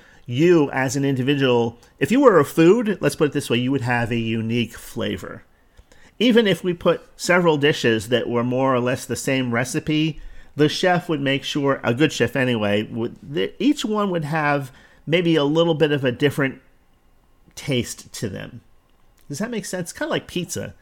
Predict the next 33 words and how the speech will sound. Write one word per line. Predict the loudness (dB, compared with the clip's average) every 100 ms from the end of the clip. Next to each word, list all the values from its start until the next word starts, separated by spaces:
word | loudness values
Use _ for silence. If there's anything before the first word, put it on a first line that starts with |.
| _ _ _ _ _
If | -4
you're | -4
a |
pe-, | -2 -4 -2
I, | -4 0
I | 0
love | 2 0 -2
pizza, | -6 -6 -6
but | -6 -4
there's | -6 -4
all | -4 -4
different | -6 -8 -6
kinds | -6 -4 -6
of | -8
pizza | -12 -10 -10
out | -10 -10
there. | -10 -8 -6
I |
mean, | -4 -4
there's, | -4 -4
like, | -6
the | -8
thin | -8 -4 -4
crust, | -4 -4 -4 -6
the | -8
New | -4
York | -2 0 -2 -4
style | -6 -4 -4
pizza. | -6 -8 -8 -6 -4
There's | -4 -4 -6 -8
the | -12
Chicago | -12 -6 -2 -2 -2 -6
style | -6 -4 -4 -2 -4